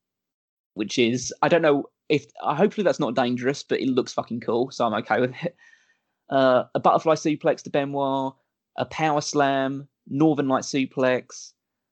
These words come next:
Benoit keeps kicking out of all of these repeated pin attempts.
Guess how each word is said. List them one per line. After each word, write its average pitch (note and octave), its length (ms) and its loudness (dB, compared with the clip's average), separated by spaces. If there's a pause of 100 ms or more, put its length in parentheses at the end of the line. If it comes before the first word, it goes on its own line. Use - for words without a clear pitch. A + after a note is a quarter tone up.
Benoit C#3+ 240 4
keeps - 200 -4
kicking B2+ 340 -4
out A#2+ 160 2
of A#2+ 100 -4
all B2+ 140 2
of A#2 60 -6
these A#2 140 0
repeated A2+ 360 -6
pin C3 140 -4
attempts. A#2 580 -8